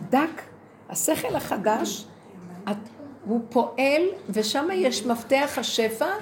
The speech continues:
כאשר את לא עסוקה. אם את עסוקה, לא תמצאי את המפתח. את הולכת לאיבוד. ומה זה עסוקה? עשוקה. עם הרגש, עם השערה, עם החשבונאות, עם הזה ועם הזה.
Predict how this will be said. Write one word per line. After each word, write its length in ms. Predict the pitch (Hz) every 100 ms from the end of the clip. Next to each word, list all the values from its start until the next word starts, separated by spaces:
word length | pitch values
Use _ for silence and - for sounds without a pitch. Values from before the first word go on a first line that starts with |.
| -
כאשר 340 | 240 214 196 247 226
את 140 | 220
לא 100 | 247 269
עסוקה. 480 | 269 - - - - -
אם 120 | 294 320
את 160 | 240
עסוקה, 420 | 240 - - 302
לא 180 | 403 277 285
תמצאי 300 | 370 185 254
את 100 | -
המפתח. 500 | 214 - - 185 - - - - - - - 185
את 40 |
הולכת 260 | 214 240 359
לאיבוד. 480 | 269 240 254 170 - - - - - -
ומה 240 | 226 277
זה 160 | 330 349
עסוקה? 520 | 285 240 - 226 202
עשוקה. 540 | 208 185 - - 294 - - - - -
עם 120 | 240
הרגש, 440 | 247 247 254 262 262
עם 80 |
השערה, 480 | 262 - 262 247 269
עם 180 | 285 262
החשבונאות, 760 | 254 269 220 262 269 269 269
עם 140 | 277 277
הזה 260 | 254 285 269
ועם 200 | 285 277
הזה. 180 | 269